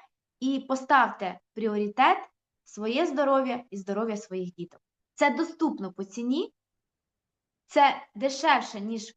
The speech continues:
ходити кожного тижня на базар і старатися збалансовувати харчування. На жаль, наша їжа не дасть усього того, що нам потрібно. Через це ми більше хворіємо, через це у нас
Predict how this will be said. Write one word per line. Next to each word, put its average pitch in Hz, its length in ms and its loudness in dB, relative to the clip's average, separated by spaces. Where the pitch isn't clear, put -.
ходити 240 360 -6
кожного 214 500 -4
тижня 208 340 -4
на 185 120 -4
базар 254 500 2
і 269 160 0
старатися 254 720 2
збалансовувати 214 960 -4
харчування. 170 680 -10
На 233 160 2
жаль, 339 300 4
наша 233 280 -4
їжа 247 460 -6
не 262 160 -4
дасть 220 340 0
усього 196 380 -12
того, 320 460 -6
що - 220 -10
нам 208 220 -4
потрібно. 156 440 -14
Через 262 300 -2
це 214 160 0
ми 175 180 -8
більше 370 300 -2
хворіємо, 320 640 -2
через 240 320 -6
це 208 180 2
у 190 60 -4
нас 175 200 -10